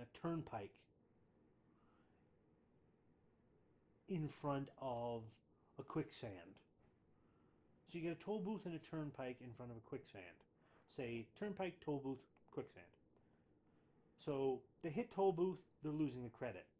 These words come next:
Trace five, give the runner a tag. So they either break that or let that fire, maybe get a tag. Either way, they're spending money to break it.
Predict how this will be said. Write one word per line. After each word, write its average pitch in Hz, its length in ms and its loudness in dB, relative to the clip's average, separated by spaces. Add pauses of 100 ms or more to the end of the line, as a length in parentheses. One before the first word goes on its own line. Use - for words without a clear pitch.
(760)
Trace 180 220 2
five, 180 440 0 (1080)
give 143 140 4
the 135 80 0
runner 127 220 0
a 120 200 -8
tag. 107 240 -2 (600)
So 156 100 4
they 160 140 4
either 175 180 4
break 190 340 4
that 180 340 4
or 156 100 0
let 151 180 2
that 139 220 -2
fire, 143 420 2 (420)
maybe 120 240 -2
get 117 140 0
a 113 40 -2
tag. 131 420 0 (800)
Either 139 160 4
way, 131 140 4
they're 127 100 4
spending 120 320 -2
money 110 180 -2
to 101 80 -8
break 113 280 -4
it. 95 100 -10